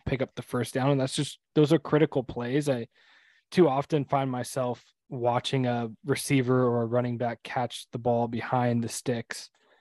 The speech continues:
and not have the situational awareness of where the line to gain is. And that was what kinda stood out to me about him too, is, like,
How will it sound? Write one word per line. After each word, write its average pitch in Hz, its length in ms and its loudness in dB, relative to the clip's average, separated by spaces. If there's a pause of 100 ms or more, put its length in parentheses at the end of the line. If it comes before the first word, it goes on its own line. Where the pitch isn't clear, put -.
(560)
and 120 640 2 (480)
not 139 500 2
have 131 400 2
the 123 80 -2
situational 127 1000 -2
awareness 117 560 -4
of 113 120 -8
where 120 260 2
the 117 160 0
line 113 320 0
to 120 120 -6
gain 110 420 -4
is. 117 500 -4 (880)
And 135 360 4 (140)
that 147 360 4
was 135 220 0
what 127 200 -2
kinda 135 260 -2
stood 131 220 -2
out 117 200 -2
to - 100 -8
me 123 120 -2
about 113 280 -4
him 120 220 -2
too, 120 260 -2
is, 107 100 -6
like, 113 160 -6